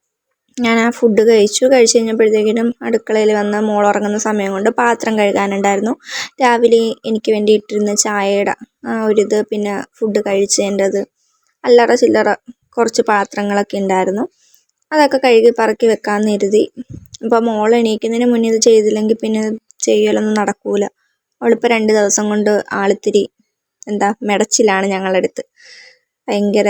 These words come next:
വാശിയും കാര്യങ്ങളൊക്കെ ആയി തുടങ്ങിയിട്ടുണ്ട്. ആരെ കയ്യിലും ഇപ്പോൾ പോവത്തെ ഒന്നുമില്ല. മുമ്പത്തേക്കായി ഭയങ്കര നിർബന്ധമായി. മുമ്പ് പിന്നെ എങ്ങനെയെങ്കിലും അവർ കളിപ്പിക്കുമ്പോൾ ഒക്കെ കൂടെ പോയിരിക്കുമായിരുന്നു. ഇപ്പോൾ അതൊന്നും ഇരിക്കൂല. നമ്മൾ രണ്ടുപേരും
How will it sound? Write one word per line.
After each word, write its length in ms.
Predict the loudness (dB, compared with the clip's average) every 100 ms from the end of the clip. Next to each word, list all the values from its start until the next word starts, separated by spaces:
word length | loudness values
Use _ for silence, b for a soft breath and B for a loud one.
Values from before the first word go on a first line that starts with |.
| -2 -2
വാശിയും 460 | -2 0 -2 -2 -2
കാര്യങ്ങളൊക്കെ 600 | -2 -2 -2 -4 -4 -2
ആയി 140 | -2
തുടങ്ങിയിട്ടുണ്ട്. 680 | 0 -2 -2 -4 -2 2 2
ആരെ 260 | 2 2
കയ്യിലും 400 | 2 2 4 2
ഇപ്പോൾ 160 | 0 -4 0
പോവത്തെ 440 | 2 2 2 0
ഒന്നുമില്ല. 500 | 0 0 -2 -2 -2 -4 -8
മുമ്പത്തേക്കായി 640 | -4 0 0 2 2 2 0
ഭയങ്കര 460 | 0 -2 0 2 2
നിർബന്ധമായി. 720 | 0 -2 -2 -2 0 -2 -4 -6 B B B B -6
മുമ്പ് 220 | 0 0 4
പിന്നെ 240 | 4 4
എങ്ങനെയെങ്കിലും 440 | 4 4 4 4 4
അവർ 120 | 4
കളിപ്പിക്കുമ്പോൾ 560 | 2 0 -2 0 2 2
ഒക്കെ 160 | 2 0
കൂടെ 260 | 2 2
പോയിരിക്കുമായിരുന്നു. 640 | 4 4 4 0 -2 -2 -4
ഇപ്പോൾ 160 | -2
അതൊന്നും 380 | -2 0 0 2
ഇരിക്കൂല. 460 | 0 0 -4 -4 -4 -6 _ _ _ -6
നമ്മൾ 300 | -2 0 0
രണ്ടുപേരും 520 | 0 0 0 0 0